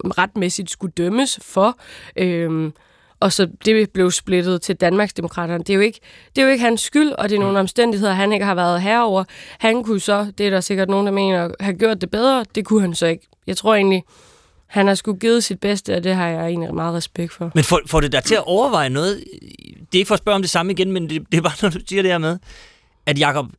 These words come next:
Speaker 2: Ellemann, og det er der jo flere, der har argumenteret for, han bliver kastet ind i en situation, hvor han ikke regner med, at han skal være formand. Så løber Lars Løkke ud af en bagdør i, i,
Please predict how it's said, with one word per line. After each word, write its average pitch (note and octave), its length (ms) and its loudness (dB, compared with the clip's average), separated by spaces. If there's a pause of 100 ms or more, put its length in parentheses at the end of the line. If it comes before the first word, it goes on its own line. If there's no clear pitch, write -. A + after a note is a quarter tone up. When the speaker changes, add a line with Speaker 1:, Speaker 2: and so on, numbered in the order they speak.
Speaker 2:
Ellemann, E3 400 2
og G#2+ 80 -4
det F3+ 60 4
er A3+ 40 6
der - 60 -2
jo B2+ 60 -6
flere, F3+ 200 2
der F#3 60 2
har C3 80 -2
argumenteret A2 440 -4
for, B2+ 120 -2
han C#3 200 -2
bliver C#3 120 0
kastet F#3 440 -4
ind E3+ 100 -4
i D#3 40 -4
en C3+ 60 -6
situation, C3 420 -4
hvor A2 80 -4
han A#2 100 0
ikke F3 160 0
regner E3 220 0
med, D#3+ 80 -6
at - 20 -4
han D3 100 -6
skal C3+ 120 -10
være A#2 100 -4
formand. D3 320 -4 (340)
Så E3+ 280 2
løber C#3 460 2
Lars A2 280 -2
Løkke C#3+ 400 -4
ud C#3+ 100 -2
af A#2+ 80 0
en G#2+ 80 -4
bagdør C3 400 0
i, G2 320 -4 (520)
i, A2 220 -4